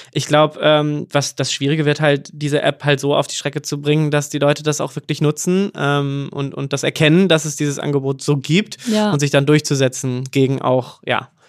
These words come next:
Speaker 1: Usability von anderen Apps
Speaker 2: Ja.
Speaker 1: und, äh, ähm, und ja, das Erlebnis dieser App irgendwie, ähm, herauszustellen. Aber ich glaube, gefüllt mit Content ist sie in jedem Fall und da braucht man sich wahrscheinlich keine Sorgen machen.
Speaker 2: Ja.
Speaker 1: Sind wir mal gespannt, was da passiert bei R T L Plus.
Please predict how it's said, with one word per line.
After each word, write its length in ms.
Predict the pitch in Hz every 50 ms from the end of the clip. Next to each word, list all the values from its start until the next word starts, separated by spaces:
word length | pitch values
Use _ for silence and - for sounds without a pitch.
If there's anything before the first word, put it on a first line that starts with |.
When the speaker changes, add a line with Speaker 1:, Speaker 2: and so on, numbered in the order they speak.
| _ _ -
Speaker 1:
Usability 640 | 151 143 147 139 156 151 139 131 - - 143 139 135
von 160 | - 151 147
anderen 240 | 143 143 143 135 -
Apps 420 | - 131 135 135 - - - - -
Speaker 2:
Ja. 220 | 208 208 208 196
Speaker 1:
und, 120 | - - -
äh, 320 | - 127 131 127 127 127 - - - - - - - _
ähm, 400 | - 127 127 127 123 127 127 123 -
und 160 | - 135 123
ja, 100 | - 131
das 140 | 123 131 -
Erlebnis 920 | - 127 143 139 131 143 147 147 - - 147 143 131 - - - - - - _ _ _ _ -
dieser 320 | 143 135 139 135 139 131 -
App 200 | - 135 - - 123
irgendwie, 560 | - 131 131 131 131 123 127 127 127 123 117 -
ähm, 220 | - 123 120 123 123
herauszustellen. 840 | 131 127 120 123 120 113 - - 127 - - 123 120 123 135 147 - - - - - - - - _
Aber 260 | - 139 147 156 156
ich 100 | 143 -
glaube, 580 | - 151 147 147 147 147 143 143 143 143 151 - _ _ _
gefüllt 680 | 151 135 - - - - 156 160 160 160 - - -
mit 220 | - 151 143 - -
Content 420 | - 165 160 170 165 175 165 151
ist 140 | 151 143 -
sie 100 | 156 147
in 80 | 143 143
jedem 240 | 147 143 147 147 147
Fall 580 | - - - 139 143 151 170 185 208 226 220 220 -
und 400 | 139 139 139 143 139 139 135 -
da 180 | 131 135 139 139
braucht 100 | 139 139
man 140 | 147 139
sich 120 | 139 135 -
wahrscheinlich 340 | 135 - - 135 135 131 -
keine 200 | - 135 131 131
Sorgen 240 | 131 131 135 143
machen. 160 | 143 143 143 156
Speaker 2:
Ja. 40 | 156
Speaker 1:
Sind 100 | 143 143
wir 80 | 143 143
mal 140 | 135 135 135
gespannt, 380 | 143 - - - 139 147 143
was 100 | 147 135
da 120 | - 139 131
passiert 360 | - 139 127 - - 135 131
bei 80 | 131
R 160 | 117 - 117 117
T 140 | - -
L 100 | 117 123
Plus. 340 | - - - 120 120 - -